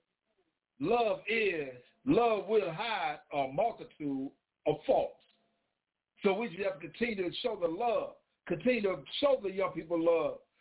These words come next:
continue to have love in our hearts for the young people.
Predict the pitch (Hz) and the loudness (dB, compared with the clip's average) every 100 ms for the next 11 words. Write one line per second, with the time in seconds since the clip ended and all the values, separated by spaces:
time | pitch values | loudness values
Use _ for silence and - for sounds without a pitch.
0 | _ - 170 247 233 202 190 247 233 190 | _ -2 0 2 2 0 0 0 0 -2
1 | 190 294 - - - - 254 220 180 165 | 2 4 4 0 -6 -4 -2 0 0 0
2 | 180 180 _ _ _ - 247 247 208 175 | -2 -4 _ _ _ -2 0 0 2 0
3 | 165 _ _ - 151 185 - 180 143 123 | -2 _ _ -4 -2 -2 -4 -6 -6 -8
4 | - | -10